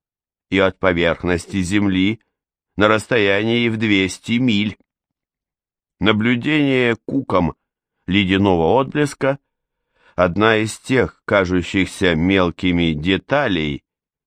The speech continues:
которую никто не будет выдумывать и которая поэтому несёт уверенность. Более того, во всей литературе об Альпах нет, пожалуй,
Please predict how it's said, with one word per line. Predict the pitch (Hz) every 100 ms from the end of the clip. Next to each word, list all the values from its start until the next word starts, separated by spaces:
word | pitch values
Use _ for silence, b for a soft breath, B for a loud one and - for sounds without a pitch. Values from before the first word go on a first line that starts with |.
| _ _ _ -
которую | 87 104 117 127 131
никто | 135 139 - 107 95 87
не | 87
будет | 80 87 85 82
выдумывать | 85 76 120 165 160 156 - - _ _ _ _ _ _ -
и | 98
которая | 98 87 92 98 92 87
поэтому | - 78 78 90 85 90 82 85 76 _ _ _ _ _
несёт | 90 92 82 92 90 90
уверенность. | 87 101 87 78 71 71 - - - - _ _ _ _ _ _ _ _ _ _
Более | 95 107 98 98 95
того, | 110 90 87 85 _ _ _ _ _ _
во | - 110 104
всей | - 123 127
литературе | 113 110 - 101 95 87 135 123 104 85 -
об | 87 78
Альпах | 95 113 85 127 127 - - _ _ _ _ _ _ _ _ _ -
нет, | 98 98 92
пожалуй, | 117 117 87 85 85 85